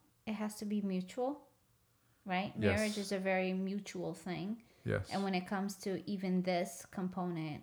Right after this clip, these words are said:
Speaker 1: I mean, unfortunately, if you ha-, if you're married to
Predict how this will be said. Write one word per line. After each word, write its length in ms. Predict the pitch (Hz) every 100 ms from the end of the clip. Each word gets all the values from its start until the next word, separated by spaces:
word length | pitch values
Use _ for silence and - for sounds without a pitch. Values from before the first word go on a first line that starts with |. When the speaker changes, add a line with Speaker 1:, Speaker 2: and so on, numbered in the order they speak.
| -
Speaker 1:
I 60 | 185
mean, 340 | 185 175 180 180 - - - - - - - - _ _ -
unfortunately, 1300 | 226 214 - - 247 247 - 226 202 - 196 180 -
if 240 | 196 -
you 180 | 214 220
ha-, 240 | 220 208 -
if 200 | 202 196
you're 440 | 208 202 202 196 - - _ _ _ _ _ -
married 460 | 208 196 180 175 185
to 380 | 202 165 123